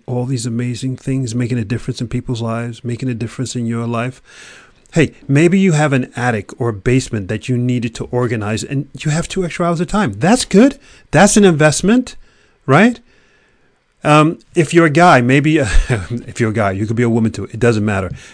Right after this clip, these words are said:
You have a man cave. We all know the whole joke about a man cave. You always want to create a man cave. Go start your man cave. It'll make you feel better. What are the things you wanted to do? Maybe you wanted to write a book.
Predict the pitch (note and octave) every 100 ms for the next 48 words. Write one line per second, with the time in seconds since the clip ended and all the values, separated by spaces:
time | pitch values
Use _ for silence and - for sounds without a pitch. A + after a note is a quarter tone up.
0 | _ C3+ C#3+ C3+ C3+ C#3 C3+ A#2 G#2+ F#2
1 | G#2+ A2+ A#2+ A#2+ A2 A2+ B2 A2 G#2+ G#2+
2 | A2 A2+ A2+ G2 C3 C#3+ E3 D3 D#3+ D3+
3 | D3 C#3+ B2+ C3 C3+ B2+ G2+ - - _
4 | D3 D3 D3+ C#3+ C#3 B2+ B2 A#2 G#2 -
5 | - _ - - _ - C#3+ D#3 D3+ -
6 | D3+ D3+ G#2+ F#2+ - - _ _ _ _
7 | _ _ _ C#3+ F3 G3 F#3 E3 D#3+ C3+
8 | C3+ C3+ C3 B2 B2 A#2+ A2 - _ _
9 | _ _ _ _ - C#3 D#3 F3+ E3 D#3+
10 | D#3 C#3+ C3+ C3 B2 G#2+ D3 F2 - -